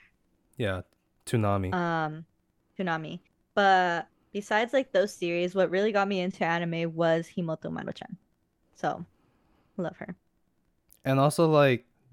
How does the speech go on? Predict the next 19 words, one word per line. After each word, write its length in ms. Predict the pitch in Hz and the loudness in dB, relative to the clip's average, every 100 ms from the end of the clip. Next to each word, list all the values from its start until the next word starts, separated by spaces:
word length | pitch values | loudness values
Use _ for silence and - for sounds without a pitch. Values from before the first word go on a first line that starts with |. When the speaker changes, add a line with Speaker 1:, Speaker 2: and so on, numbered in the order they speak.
| 113 | 2
Speaker 1:
definitely 360 | 123 127 139 | 2 4 4
recommend 440 | 120 120 107 101 107 | 4 4 2 2 0
it 80 | |
to, 80 | - | 0
like, 240 | 110 101 113 | 0 0 -2
anyone 300 | 101 101 101 | -2 0 -2
who 80 | |
just, 260 | 104 104 - | -2 -2 0
like, 160 | 117 104 | -2 0
wants, 240 | 98 104 | -2 -2
like, 140 | 123 | -4
a 60 | 117 | -4
good 220 | 98 104 | -4 -4
laugh 460 | 92 139 110 - - | -4 -6 -8 -8 -10
or, 260 | 107 98 95 | -6 -6 -4
like, 140 | 104 95 | -6 -6
just 320 | 117 - - _ _ _ _ _ - | -8 -10 -18 _ _ _ _ _ -8
something, 340 | 143 127 147 | -6 0 2
like, 200 | 147 - | 2 0